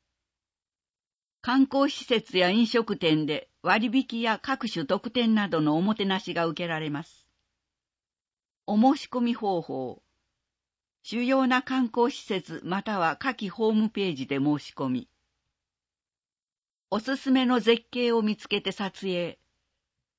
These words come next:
ビュースポット山口。思わず写真が撮りたくなる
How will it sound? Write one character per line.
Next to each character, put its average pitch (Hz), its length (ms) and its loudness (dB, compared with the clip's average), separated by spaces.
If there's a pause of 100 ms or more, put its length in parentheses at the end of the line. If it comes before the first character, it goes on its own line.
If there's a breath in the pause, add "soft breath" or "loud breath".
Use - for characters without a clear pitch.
(120)
ビ 233 120 0
ュ 277 80 2
ー - 20 -4
ス - 160 -12
ポ 240 160 -4
ッ 240 160 -8
ト 156 100 -2
山 165 300 0
口。 - 340 -8 (1120)
思 233 260 4
わ 269 160 4
ず 220 160 -8
写 247 200 -2
真 262 220 4
が 240 120 0
撮 247 120 -2
り 254 140 -2
た 214 140 -2
く 185 100 -4
な 180 180 -2
る 160 220 -6